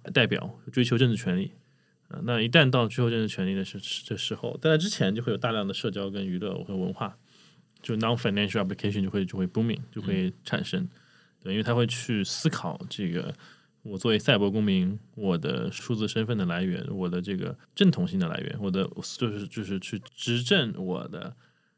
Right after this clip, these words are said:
Speaker 1: 政党或者是国家或者派出的机构，它的 legitimacy 的来源。那这个是他来讲了已经两年了，大家都在讲一些什么对以太坊创业啊，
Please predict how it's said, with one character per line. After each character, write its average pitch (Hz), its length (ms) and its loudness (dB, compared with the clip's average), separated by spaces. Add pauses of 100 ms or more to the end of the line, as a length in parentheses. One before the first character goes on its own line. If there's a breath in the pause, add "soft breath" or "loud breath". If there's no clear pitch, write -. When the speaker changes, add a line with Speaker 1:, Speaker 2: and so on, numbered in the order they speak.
(120 soft breath)
Speaker 1:
政 127 220 4
党 101 180 0
或 104 160 -4
者 92 120 2
是 98 220 -6
国 101 200 -2
家 101 260 -2
或 104 140 -2
者 98 80 0
派 110 240 2
出 113 160 -4
的 107 80 0
机 101 160 -4
构， 107 180 0
它 98 140 -6
的 98 100 -2
legitimacy 104 600 -2
的 95 80 -2
来 87 180 -4
源。 92 220 -6
那 101 120 -4
这 127 140 0
个 117 60 2
是 120 180 -4
他 113 160 -6
来 101 160 -4
讲 90 220 -6
了 95 100 -2
已 101 60 -4
经 98 100 -4
两 90 160 -2
年 87 140 -4
了， 82 180 -10 (480 loud breath)
大 117 80 -2
家 104 60 0
都 110 100 0
在 110 60 0
讲 92 200 -4
一 90 40 -2
些 95 120 -4
什 95 140 -6
么 87 180 -4 (640)
对 117 160 4
以 101 40 2
太 104 140 -2
坊 95 160 0
创 101 200 -4
业 101 180 -2
啊， - 120 -6